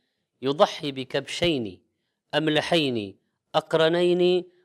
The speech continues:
ويضع رجله على صفحتهما ويذبحهما بيده"، رواه البخاري.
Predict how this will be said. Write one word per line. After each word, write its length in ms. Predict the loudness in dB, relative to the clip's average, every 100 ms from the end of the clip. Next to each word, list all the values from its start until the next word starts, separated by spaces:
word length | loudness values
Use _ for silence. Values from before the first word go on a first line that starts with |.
| _
ويضع 440 | 2 6 6 6 4
رجله 580 | 4 0 0 0 2 2
على 200 | 2 0
صفحتهما 720 | -4 -6 -6 -4 -2 0 2
ويذبحهما 800 | 2 0 -2 -4 -4 -2 0 0
بيده"، 520 | -2 -4 -4 -4 0
رواه 280 | 6 6 6
البخاري. 520 | 2 -2 2 0 0